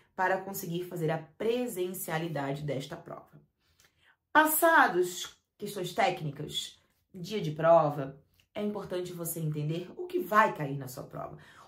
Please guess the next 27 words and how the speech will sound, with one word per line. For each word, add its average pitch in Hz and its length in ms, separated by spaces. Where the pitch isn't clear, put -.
O 311 160
que 339 160
consta, 220 420
então, 185 360
nessa 180 280
prova 165 380
discursiva, 185 1800
nessa 151 220
prova 170 300
escrita, 165 600
nessa 143 240
redação, 151 960
que - 80
é 165 40
importante 165 680
você 151 260
entregar 147 540
para 165 280
o 160 40
sebrasp. - 680
Primeiro 277 420
que 247 300
a 214 100
prova 208 300
discursiva 202 540
será 175 320
avaliada 160 680